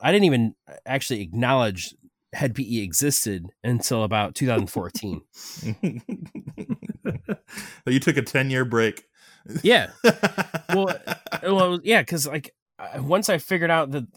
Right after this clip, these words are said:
Speaker 1: 'cause I think they had released Evolution, maybe it was earlier than that, 'cause I, I realized that they released, like, Truth Rising, New World O-, Orphans, and Insomnia, and I actually liked those albums. I thought, and, and ba-, Back to Base X was a great album too, but I didn't know about those albums for years. Like, we didn't start replaying them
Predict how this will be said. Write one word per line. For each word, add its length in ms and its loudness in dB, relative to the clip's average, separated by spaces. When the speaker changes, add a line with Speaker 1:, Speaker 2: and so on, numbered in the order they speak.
Speaker 1:
'cause 160 -4
I 60 -2
think 200 -4
they 60 0
had 140 0
released 340 0
Evolution, 600 0
maybe 200 2
it 60 4
was 140 2
earlier 300 4
than 100 -4
that, 220 -2
'cause 160 -2
I, 100 2
I 100 -2
realized 480 2
that 100 -6
they 100 0
released, 300 0
like, 100 -4
Truth 300 2
Rising, 460 2
New 100 2
World 260 0
O-, 240 0
Orphans, 480 -2
and 80 -2
Insomnia, 480 -2
and 100 -2
I 80 -2
actually 380 -2
liked 320 -2
those 240 -2
albums. 400 -2
I 80 -4
thought, 220 -4
and, 260 0
and 140 0
ba-, 240 -2
Back 240 0
to 100 -10
Base 320 -2
X 180 -6
was 120 -6
a 40 -8
great 200 -2
album 240 -4
too, 340 -4
but 120 0
I 120 4
didn't 240 2
know 160 4
about 220 2
those 180 -4
albums 320 -2
for 140 -10
years. 320 -2
Like, 160 -10
we 100 2
didn't 220 0
start 240 -4
replaying 500 -2
them 220 0